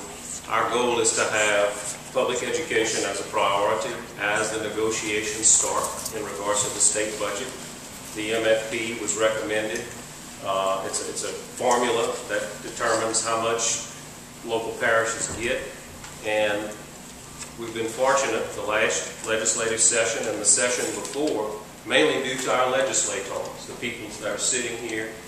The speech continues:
and I'm not gonna slight Ms. Hill because she advocated for this as well, wasn't quite as successful as the legislators were two years ago in getting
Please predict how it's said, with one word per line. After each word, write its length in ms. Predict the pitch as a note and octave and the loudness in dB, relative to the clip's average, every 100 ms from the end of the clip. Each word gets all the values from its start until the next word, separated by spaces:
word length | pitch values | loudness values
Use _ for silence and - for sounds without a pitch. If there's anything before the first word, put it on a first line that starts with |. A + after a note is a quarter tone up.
| - - | -16 -12
and 80 | G2 | -6
I'm 160 | G2 | -4
not 240 | G#2 G#2+ G#2+ | 0 0 0
gonna 200 | G#2+ G#2+ - - - - | -2 -2 -4 -12 -16 -8
slight 420 | - - A#2+ A2+ - | -2 2 4 2 0
Ms. 220 | A#2 A2 C3+ | 2 2 4
Hill 360 | C#3+ C#3 C3+ C3 - - - | 2 2 0 -4 -8 -12 -8
because 380 | A#2 B2 A2+ | -4 0 2
she 200 | - B2+ | 2 4
advocated 580 | A#2+ A#2 A#2 C#3 B2 A2+ | 6 6 2 0 0 0
for 120 | A2 | -4
this 240 | A2 A#2+ - | -2 0 2
as 220 | - A#2 | 0 0
well, 320 | B2+ B2+ A#2+ | 0 2 2
wasn't 220 | B2 B2 | 2 0
quite 260 | B2 C3 B2 | 0 2 2
as 80 | A#2 | 2
successful 640 | A2 - B2 B2 B2 A2+ | 0 0 2 2 0 -2
as 120 | A2+ | -2
the 100 | - | 0
legislators 840 | C3+ - B2+ A#2+ A2+ G#2+ A2+ G#2+ G#2+ | 0 2 2 0 -2 -2 0 0 0
were 260 | G#2 G#2+ G#2+ - | -2 0 -2 -4
two 160 | - D#3 | -4 -2
years 400 | C#3+ B2 - G#2 | 0 2 2 0
ago 160 | G#2 G2 G2+ - - - | -4 -6 -8 -12 -14 -6
in 160 | B2+ A#2 | -4 0
getting 260 | C3 B2 | 2 2